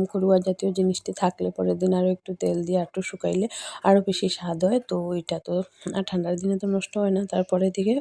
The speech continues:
খুব ভালো মতো খাইছি। খাওয়া টাওয়া শেষ করিয়া এটা সন্ধ্যার সময় প্রতিদেব নিয়ে আইছে হইল গিয়া, উম,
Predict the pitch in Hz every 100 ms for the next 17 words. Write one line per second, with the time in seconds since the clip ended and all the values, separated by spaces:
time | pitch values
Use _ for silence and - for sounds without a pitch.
0 | - 214 190 180 190 190 185 202 175 165
1 | - 269 - - - _ 202 196 208 208
2 | 202 - 196 190 196 185 185 180 175 180
3 | - 190 185 185 180 175 180 180 175 180
4 | 180 - 190 180 190 185 190 233 - -
5 | - - 180 185